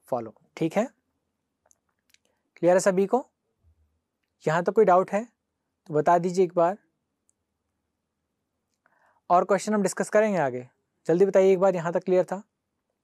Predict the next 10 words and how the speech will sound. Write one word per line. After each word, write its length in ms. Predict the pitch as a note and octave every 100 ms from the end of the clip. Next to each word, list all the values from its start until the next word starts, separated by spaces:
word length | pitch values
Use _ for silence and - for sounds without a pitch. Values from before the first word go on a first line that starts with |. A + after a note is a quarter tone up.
| _ _ _ _ _ _ _
चलिए, 300 | D3+ A#2+ G#2+ _ _ _ _ _ _ _ _ _ _ _ _
यहाँ 320 | D#3+ F3+ F3 A#3+
पर 140 | D4+
जो 100 | D4+
टाइप 280 | - G3+ G#3+
मैंने 140 | B3 A#3+
लिख 120 | F3
दिया 140 | G3
ये 160 | G#3
है 80 | G3